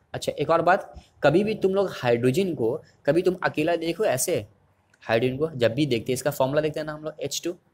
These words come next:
तो क्या होगा, इस type का item जो है इस beaker के अंदर, इस beaker के अंदर जो यहाँ पे तुमको नज़र नहीं आ रहा है, वहाँ पे जो beaker रखा हुआ है, इसके अंदर बहुत सारा ऐसा होगा ना। तो क्या होगा कि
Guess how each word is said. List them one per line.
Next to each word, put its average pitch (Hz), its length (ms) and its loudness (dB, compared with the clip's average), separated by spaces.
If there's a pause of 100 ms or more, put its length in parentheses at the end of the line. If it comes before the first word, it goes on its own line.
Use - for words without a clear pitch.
(240)
तो 139 60 -4
क्या 190 160 4
होगा, 131 320 4 (380)
इस - 260 -6
type 170 300 0
का 180 220 4
item 127 320 0
जो 120 160 -2
है 135 280 -4 (320)
इस - 300 -2
beaker 151 340 2
के 131 120 0
अंदर, 107 220 -4
इस - 220 -10
beaker 120 260 0
के 123 100 -2
अंदर 127 160 -4
जो 139 140 -2
यहाँ 127 260 -6
पे 120 80 -8
तुमको 123 240 -10
नज़र 117 260 -2
नहीं 107 120 -10
आ 104 80 -6
रहा 120 120 -2
है, 123 60 -4
वहाँ 113 140 -4
पे 117 120 -8
जो 110 80 -12
beaker 107 260 -6
रखा 104 220 -8
हुआ 120 80 -4
है, - 60 -12
इसके - 200 -6
अंदर 175 160 0
बहुत 139 320 0
सारा 175 140 2
ऐसा 165 140 -2
होगा 170 180 -2
ना। 190 120 -8 (760)
तो 147 40 -2
क्या 190 160 0
होगा 147 320 6 (360)
कि - 120 -10